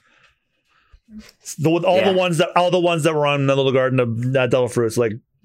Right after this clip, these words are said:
Speaker 1: uh, Mister Three was the wax candles. Um, oh yeah, I think Mister Golden Week does not have a devil fruit. I think she just has, like, magic paint, if, unless I'm, I'm, uh, if I'm remembering wrong. Mister Five has the explosive body parts,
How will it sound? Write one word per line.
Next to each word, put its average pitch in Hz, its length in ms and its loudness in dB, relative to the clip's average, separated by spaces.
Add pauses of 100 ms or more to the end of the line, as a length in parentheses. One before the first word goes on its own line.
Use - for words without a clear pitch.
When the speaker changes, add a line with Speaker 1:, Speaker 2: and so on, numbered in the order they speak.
Speaker 1:
uh, 127 400 0
Mister 127 220 -2
Three 127 140 0
was 127 120 -2
the 120 100 0
wax 131 340 0
candles. 131 640 0
Um, 120 600 0 (1500)
oh 214 80 4
yeah, 220 140 0
I 220 40 0
think 285 120 0
Mister 262 180 0
Golden 220 220 2
Week 160 140 0
does 160 160 0
not 175 120 2
have 208 100 0
a 165 40 0
devil 123 200 0
fruit. 117 200 0
I 127 40 0
think 185 140 -2
she 185 80 -2
just 175 140 0
has, 170 120 0
like, 165 140 -2 (200)
magic 143 380 0
paint, 147 340 -2 (600)
if, 127 100 -4
unless 147 260 -2
I'm, 131 200 0 (100)
I'm, 127 160 0
uh, 127 320 0
if 123 140 -8
I'm 135 180 -2
remembering 139 380 -2
wrong. 110 300 -2 (420)
Mister 131 240 -4
Five 135 360 0
has 127 200 0
the 127 80 0
explosive 123 480 -2
body 160 240 0
parts, - 580 -2